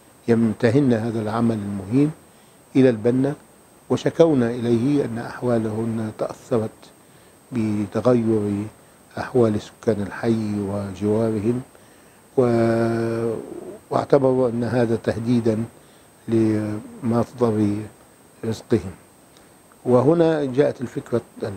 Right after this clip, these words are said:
العملية أو الحل العملي من الأستاذ البنا، فقال لهم أن الحل في أيديكن أن تهجرن هذه المهنة الوضيعة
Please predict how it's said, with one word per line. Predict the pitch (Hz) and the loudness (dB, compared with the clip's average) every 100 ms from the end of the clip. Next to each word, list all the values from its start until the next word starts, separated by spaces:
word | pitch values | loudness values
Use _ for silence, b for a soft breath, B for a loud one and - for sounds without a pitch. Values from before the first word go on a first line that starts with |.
| 98 - 120 101 | -12 -14 -12 -10
العملية | 101 110 110 107 107 127 | -4 -2 2 2 4 2
أو | 113 104 | 0 -4
الحل | - 139 117 | -2 0 0
العملي | 107 107 117 127 | -2 -4 -2 0
من | 147 147 147 | 0 0 -2
الأستاذ | 143 139 123 - 127 104 - - b b b - | -2 -4 -4 0 2 0 -8 -20 b b b -4
البنا، | 113 107 113 117 143 147 b b b b - | -4 -2 -2 0 -2 -4 b b b b -2
فقال | 127 123 - 156 143 127 | 2 2 2 2 2 2
لهم | 120 139 147 - - - _ _ - - _ _ _ - 180 | 0 -6 -8 -12 -20 -20 _ _ -20 -20 _ _ _ -4 2
أن | 131 | 2
الحل | 123 - 123 127 | 2 -2 -4 -4
في | - 131 - | -2 0 0
أيديكن | 117 107 120 - 135 113 104 123 - b b b b - | -2 -2 -4 0 0 0 -4 -6 -10 b b b b -10
أن | - | -6
تهجرن | 123 120 131 156 139 | -2 0 4 4 2
هذه | 127 127 123 120 | -2 -2 -2 -2
المهنة | 110 117 113 113 101 | -4 -4 -6 -8 -10
الوضيعة | 101 101 113 117 131 | -8 -2 0 0 -2